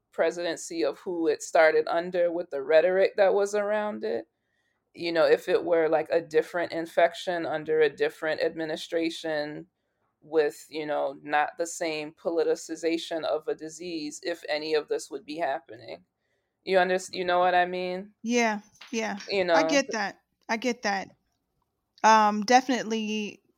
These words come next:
Speaker 2: y-, it's like, you know, when you really ask people now, I don't know, a lot of people are afraid to really get into dialogue about how people feel about the mandate. And I think that's the wrong thing to do. Like, we should voice our opinions and try to understand each other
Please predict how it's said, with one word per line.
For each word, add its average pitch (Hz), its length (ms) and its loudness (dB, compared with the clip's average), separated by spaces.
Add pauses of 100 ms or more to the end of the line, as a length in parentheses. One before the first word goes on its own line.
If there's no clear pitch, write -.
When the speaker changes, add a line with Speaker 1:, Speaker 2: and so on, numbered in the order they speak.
Speaker 2:
y-, 240 240 -12
it's - 200 -4
like, - 320 2 (120)
you 269 140 -4
know, 277 160 6
when 262 120 2
you 277 120 2
really 285 260 0
ask 233 340 2
people 277 260 -2
now, 285 200 4
I 262 60 6
don't 254 140 2
know, 233 160 2
a 220 100 -2
lot 220 240 4
of 226 60 -6
people 226 200 -4
are 196 40 0
afraid 208 320 -4
to 302 120 -6
really 208 200 -6
get 208 140 -4
into 202 220 -4
dialogue 202 520 4
about 190 200 0
how 196 140 -2
people 202 280 -6
feel 262 200 -2
about 190 260 -2
the 190 80 -8
mandate. 190 360 -6
And 202 100 -2
I 208 80 2
think 214 260 -6 (240)
that's 254 160 4
the 285 80 -6
wrong 240 240 8
thing 196 240 -6
to 170 60 -8
do. 185 220 -10
Like, 190 220 -4
we 220 120 -2
should 233 300 2 (460)
voice 381 240 2
our 214 80 4
opinions 190 560 -6
and 190 280 -8
try 226 180 4
to 220 60 2
understand 214 540 -2
each 220 160 -4
other 185 340 -2